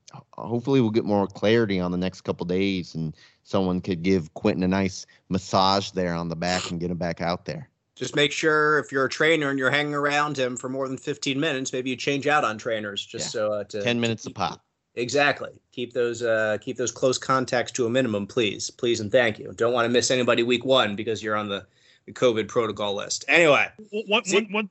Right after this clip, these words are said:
Speaker 2: yeah.
Speaker 3: one side, side note on Quenton. It was pointed out, and we were talking in the, in the press room, Zach Kiefer pointed out that, that he,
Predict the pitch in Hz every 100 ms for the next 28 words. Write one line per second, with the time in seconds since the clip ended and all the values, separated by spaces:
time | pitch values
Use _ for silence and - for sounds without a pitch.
0 | 202 165 185 202 208 165 196 180 190 -
1 | 180 165 170 156 147 139 160 180 160 147
2 | 127 - 180 165 160 160 170 175 _ -
3 | 143 180 156 147 139 165 143 - 165 156
4 | 147 139 - _ _ _ _ _ _ 151
5 | 151 175 - 180 165 135 156 143 135 139
6 | 139 165 160 147 170 _ _ _ _ _
7 | _ 214 247